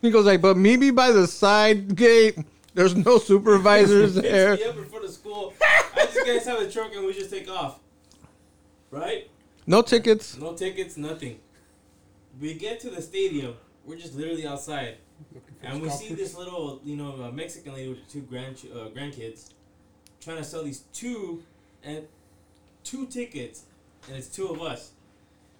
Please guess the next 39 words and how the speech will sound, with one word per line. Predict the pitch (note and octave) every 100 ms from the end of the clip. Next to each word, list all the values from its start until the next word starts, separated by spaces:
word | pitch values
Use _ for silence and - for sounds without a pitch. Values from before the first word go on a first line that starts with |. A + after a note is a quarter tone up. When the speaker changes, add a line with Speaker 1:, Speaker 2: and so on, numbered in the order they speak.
| _ _ _ _ _ _ _
Speaker 2:
And | D3+ D3+ D3+
a | C#3+
couple | G#3 G#3 A3 F#3+
of, | D#3+ D3+
uh, | C3+ B2+ B2 A#2 A2 - A#2+ - B2
a, |
a |
couple, | B2 G#3+ C#3+ B2 B2 _ _
we're | C3+
actually | C#3 D#3
trying, | D3+ C3
we're | B2+
trying | D#3 C#3
to |
purchase | - D#3+ B2+ G#2+
the | -
tickets, | F3 C#3+
but | -
they're | B2+
like, | C3 B2 -
Speaker 1:
Mm-hmm. |
Speaker 2:
"No, | -
no, | - - E3+
no, |
like, | D3+
we | D#3
don't | E3
wanna | D#3
sell | C3+ F3 F3
them, | E3+
blah, | D3+ C#3
blah, | B2+
blah." | F#3 F#3+ F#3 F#3 _ _ _ _ _ _ _ _
So | A#2
they | A#2+
left, | C#3+ C#3
like, | B2+
"All | C#3+
right, | C#3